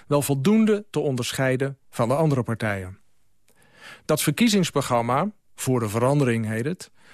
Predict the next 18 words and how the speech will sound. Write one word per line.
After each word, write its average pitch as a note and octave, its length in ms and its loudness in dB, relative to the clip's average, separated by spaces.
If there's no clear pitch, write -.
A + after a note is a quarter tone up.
wordt F3+ 160 2
gepresenteerd G3 840 0
met E3+ 320 0
een D3 260 -2
plustekentje. G#2+ 800 -2
Volgens D3 260 0
de D3 60 -2
ChristenUnie E3 640 0
brengt D#3 200 0
dat C#3+ 160 0
bij C#3+ 160 2
de B2+ 120 -2
lezer F3 480 0
onbewust F#3 560 2
een C#3 240 -2
positief D#3+ 580 0
gevoel D3 600 0
teweeg. F#2+ 480 -6